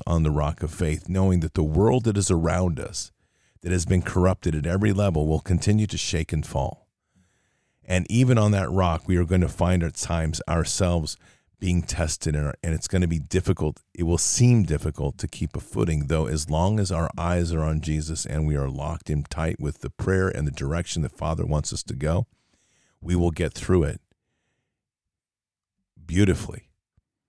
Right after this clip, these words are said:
Though at times, like I say, it will seem challenging. In retrospect, it will seem easy. But those on the outside that are gonna cling on to hatred, blood rifts, anger, anxiety, fear, all these negative emotions,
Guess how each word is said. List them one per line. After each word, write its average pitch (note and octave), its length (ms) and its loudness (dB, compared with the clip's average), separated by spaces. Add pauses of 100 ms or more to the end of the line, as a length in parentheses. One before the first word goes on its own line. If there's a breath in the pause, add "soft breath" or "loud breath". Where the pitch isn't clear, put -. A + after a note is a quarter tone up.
(960)
Though F2+ 340 2
at E2 100 0
times, E2+ 420 0
like - 160 -6
I - 60 -4
say, D#2+ 260 0
it C2+ 80 -2
will D#2 140 -4
seem - 380 2
challenging. - 600 -6
In E2+ 160 2
retrospect, D#2+ 680 -2
it B1 60 -6
will C#2 120 -4
seem C#2+ 320 -2
easy. D2+ 440 -2 (800)
But E2 220 -6
those A2+ 280 6
on A2+ 120 6
the G2+ 140 6
outside G2 560 0
that D#2 120 0
are D#2 80 -2
gonna D#2+ 180 0
cling F2+ 360 4
on E2+ 280 4
to D#2+ 220 -2
hatred, - 840 -6 (600)
blood F2 300 2
rifts, C#2 500 -4 (120)
anger, F2+ 520 2
anxiety, D#2+ 800 -2
fear, E2 340 0
all G2+ 240 2
these G#2 200 0
negative F2+ 360 0
emotions, D#2+ 640 0